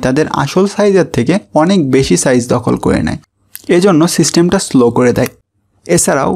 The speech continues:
ভাইরাস, ম্যালওয়্যার, র্যানসমওয়্যার, স্পাইওয়্যার সহ আরও অনেক ধরনের ভাইরাস আপনার পিসিতে ঢুকতে পারে। এজন্য আপনার পিসিটা অনেক বেশি জায়গা দখল করে এবং আপনার পিসিটা হুমকির মুখেও পড়তে পারে। এজন্য দেখবেন আমি কখনোই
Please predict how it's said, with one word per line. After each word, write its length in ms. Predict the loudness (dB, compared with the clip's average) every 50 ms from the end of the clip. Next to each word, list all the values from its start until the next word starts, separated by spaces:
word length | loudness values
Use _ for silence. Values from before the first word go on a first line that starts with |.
| -6 -6 -6
ভাইরাস, 460 | -4 -2 -2 0 0 -2 -2 -4 -4 -8 -10 -12 _ _ 0 0
ম্যালওয়্যার, 480 | 2 2 2 2 2 0 0 0 -2 -4 -6 _ _ _ _ -4
র্যানসমওয়্যার, 680 | -2 -2 -2 -2 -2 0 2 2 2 2 2 0 -4 -6 -8 _ -20 _ _ _ _ _ -4 -4 -4
স্পাইওয়্যার 500 | -2 -2 -2 0 0 0 0 0 0 -2 -4
সহ 140 | -4 -2 -2 -2 -2 -2 -4 -2
আরও 140 | -2 0 0 2 2
অনেক 140 | 2 0 0 0
ধরনের 280 | 0 2 2 2 2 0 0 0
ভাইরাস 320 | -2 0 0 0 -2 -4 -4 -4 -6 -4
আপনার 240 | -2 -2 0 -2 0 0
পিসিতে 380 | -2 0 0 0 0 0 0 0 0 0 -2 -2
ঢুকতে 260 | 0 0 0 0 -2 -2 -2
পারে। 140 | -2 -4 -4 -6 -12 _ -2 -2 0
এজন্য 260 | 2 2 2 2 2 0 0 -2
আপনার 220 | -4 -2 -2 -2 -2 0
পিসিটা 340 | -2 -2 0 -2 -2 -2 -2 -2 -2 0
অনেক 160 | 0 2 0 2 2
বেশি 180 | 2 2 0 0 0
জায়গা 200 | 0 0 2 0 0 0
দখল 180 | 0 0 0 0 0 0
করে 160 | -2 0 -2 -2 -4 -6 -14 _ -2 -2
এবং 140 | 0 2 2 0 0 -2
আপনার 220 | -2 -2 -2 -2 0
পিসিটা 360 | 0 0 0 -2 -2 0 -2 -2 -4 -6 _ _ _
হুমকির 340 | -2 0 0 2 2 2 2 2
মুখেও 240 | 2 2 2 2 0 2 2
পড়তে 240 | 0 0 0 -2 -4 -2
পারে। 160 | -2 -4 -6 -8 _ _ _ -2 0
এজন্য 240 | 2 2 2 4 4 2 2 2
দেখবেন 260 | 2 2 0 -2 -2 -2 -2
আমি 120 | -2 -2 -2 0 0
কখনোই 340 | -2 0 2 2 2 2